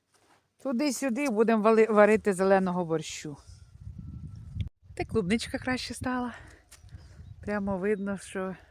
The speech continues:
е, цей, прибрали те зайві листочки. Ой, так гарно. <laughs> Прямо як оце така погодка. Весна.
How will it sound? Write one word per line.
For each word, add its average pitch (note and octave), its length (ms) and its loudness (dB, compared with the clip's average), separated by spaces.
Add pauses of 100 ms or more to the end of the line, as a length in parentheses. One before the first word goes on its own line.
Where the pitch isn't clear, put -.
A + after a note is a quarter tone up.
е, F#3 260 -10
цей, F3+ 460 -8
прибрали F3+ 460 -2
те F3 160 -6
зайві E3 280 0
листочки. A#3 720 -6 (1600)
Ой, A#3+ 360 -6 (920)
так E4 280 -8
гарно. E3+ 580 -6 (120)
<laughs> F#4+ 280 2 (960)
Прямо B3 400 0 (380)
як A3 240 0
оце A#3+ 360 2 (300)
така A#3+ 280 2
погодка. A3+ 760 4 (2000)
Весна. C#4 720 2